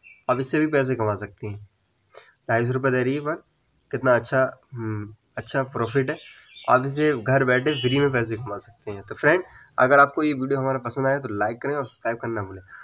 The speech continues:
और नीचे इन तीनों ऐप्स के मैं लिंक दे दूँगा, आप जाके इन,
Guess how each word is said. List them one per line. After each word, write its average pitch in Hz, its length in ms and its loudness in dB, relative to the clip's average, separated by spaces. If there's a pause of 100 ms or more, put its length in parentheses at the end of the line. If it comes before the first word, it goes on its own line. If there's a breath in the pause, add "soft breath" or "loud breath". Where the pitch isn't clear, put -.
(180 loud breath)
और 131 120 4
नीचे 156 300 4 (220)
इन 147 140 2 (140)
तीनों 139 320 4 (100)
ऐप्स 117 260 -2
के 147 120 0
मैं 139 120 2
लिंक 127 240 0
दे 113 140 0
दूँगा, 127 260 -2 (560 loud breath)
आप 117 340 2
जाके 117 280 0 (100)
इन, 117 100 -2